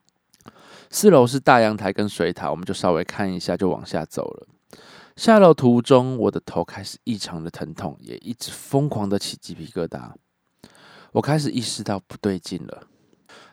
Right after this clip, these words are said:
到了一楼后，我们大概有三分之一的人，包括我，都感觉到身体有点不适。学长这时候说：“我们去看看学校后面那个停车场那台被烧毁的公车吧。”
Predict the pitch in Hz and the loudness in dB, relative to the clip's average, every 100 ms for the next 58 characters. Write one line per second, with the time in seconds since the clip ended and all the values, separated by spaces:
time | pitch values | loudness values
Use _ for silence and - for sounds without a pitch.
0 | _ 185 143 131 143 117 107 139 123 104 | _ 2 4 4 4 4 4 6 6 6
1 | 95 101 120 123 92 90 117 110 113 110 | 2 -4 -4 -2 -2 -2 -4 -2 -4 -6
2 | - 110 104 92 82 92 95 - 98 82 | -4 -4 -2 -4 -4 -4 -4 -2 -2 -2
3 | 92 90 82 82 85 95 - 98 92 80 | -6 -8 -10 -10 -8 -8 -6 -8 -8 -10
4 | 80 80 - - - - 107 - _ _ | -10 -10 -12 -12 -8 -6 -6 -8 _ _
5 | _ - - - - _ - - 147 135 | _ -20 -20 -20 -20 _ -4 0 2 2
6 | 143 117 120 117 - 110 107 95 95 - | 0 2 2 2 4 4 4 2 -6 -10
7 | 113 117 - 90 117 98 - 143 120 110 | -8 -8 -6 -6 -6 -10 -2 2 2 0
8 | 104 104 98 - 85 95 92 - 92 95 | -4 -4 -8 -10 -10 -8 -8 -10 -12 -12
9 | - 95 - - 95 98 85 73 - 82 | -10 -10 -8 -4 -4 -4 -8 -10 -12 -14
10 | 87 - 78 - - | -14 -10 -8 -8 -12